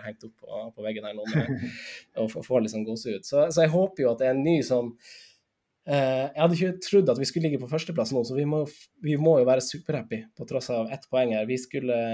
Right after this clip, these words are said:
Speaker 1: vi skulle puste Champions League-plassene i nakken der, og, og nå gjør vi vel så det, og, eh, vi er i så god rute for å få Champions League-fotball i tjuetre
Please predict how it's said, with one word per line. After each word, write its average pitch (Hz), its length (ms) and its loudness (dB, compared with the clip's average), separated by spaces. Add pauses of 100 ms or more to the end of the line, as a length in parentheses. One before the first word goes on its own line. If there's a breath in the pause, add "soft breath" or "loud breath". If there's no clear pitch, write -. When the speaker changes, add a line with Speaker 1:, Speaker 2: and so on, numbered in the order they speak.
(320)
Speaker 1:
vi 135 160 -2
skulle 131 300 2 (580)
puste 135 320 -8
Champions 127 320 -6
League-plassene 131 560 -2
i 107 80 -2
nakken 113 320 -4
der, 98 160 -6
og, 110 400 -2 (140)
og 120 180 -4
nå 120 160 0
gjør 123 160 4
vi 110 80 0
vel 127 160 0
så 107 240 -8
det, 104 160 -2
og, 107 320 -6 (640 loud breath)
eh, 110 480 -4
vi 135 160 0
er 135 160 8
i 110 80 -6
så 131 240 2
god 113 240 0
rute 117 240 -6
for 107 160 -8
å 110 80 -8
få 113 80 -6
Champions 113 400 -6
League-fotball 113 560 -6
i 98 240 -8
tjuetre 107 400 -6